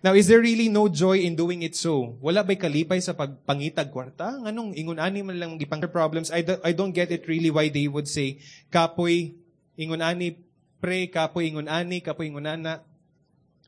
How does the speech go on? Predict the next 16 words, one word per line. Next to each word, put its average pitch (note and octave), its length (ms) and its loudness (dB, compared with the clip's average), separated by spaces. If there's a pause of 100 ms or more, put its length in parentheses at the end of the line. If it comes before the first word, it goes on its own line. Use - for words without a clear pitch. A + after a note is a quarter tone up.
(440)
And F#3+ 80 -2
everyone A#3+ 400 4
in A#3 80 0
the A3 80 4
circle, G3+ 560 0
uh, F3 240 -6
uh, F3 160 -6
and, F3+ 320 -4 (560)
uh, G3+ 80 -4
kaninga A#3 400 2
time, F3+ 320 4
no, D#3 80 -2
nag-circle E3 480 -4
sa, F3 120 -4
nag-istoryanay C#3 760 -4
sila. A#2+ 400 -4